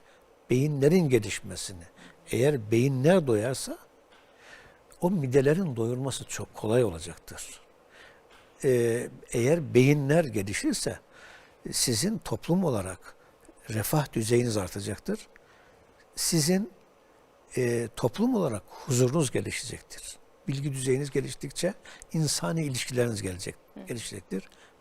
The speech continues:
Speaker 1: vesaire vesaire. Dolayısıyla kitap fuarlarının bizim kültür hayatımıza, medeniyet hayatımıza çok önemli katkıları var. İşte Diyanet Vakfı, Diyanet İşleri Başkanlığı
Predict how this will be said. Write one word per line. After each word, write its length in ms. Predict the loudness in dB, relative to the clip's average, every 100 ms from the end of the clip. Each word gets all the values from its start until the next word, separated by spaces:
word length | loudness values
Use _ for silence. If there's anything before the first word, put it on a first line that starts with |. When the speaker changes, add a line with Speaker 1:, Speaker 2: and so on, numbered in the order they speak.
| 0
Speaker 1:
vesaire 500 | 2 4 0 2 2
vesaire. 520 | 2 0 -2 -2 -8 -18 -20 -20 -20 -20 -20 -12
Dolayısıyla 460 | -10 -8 -8 -6 -6
kitap 340 | -8 -8 -8
fuarlarının 720 | -2 0 2 2 0 -2 -6 -10 -20 -20 -12
bizim 240 | -8 -4 -6
kültür 400 | -4 -6 -4 -4
hayatımıza, 720 | -2 -4 -8 -12 -12 -8 -6
medeniyet 720 | -4 -6 -4 -2 2 2 2
hayatımıza 560 | -8 -8 -10 -8 -6 -6
çok 200 | -6 -8 -8
önemli 260 | -6 -4 -6
katkıları 560 | -6 -6 -4 -4 -4
var. 120 | -6 -16 -20 -18 -18 -10
İşte 300 | -4 -2 -2
Diyanet 540 | 2 2 4 2 0 -10
Vakfı, 320 | -8 -10 -2
Diyanet 220 | -2 -2
İşleri 360 | -4 -4 -4 -6
Başkanlığı 680 | -6 0 0 0 -4 -6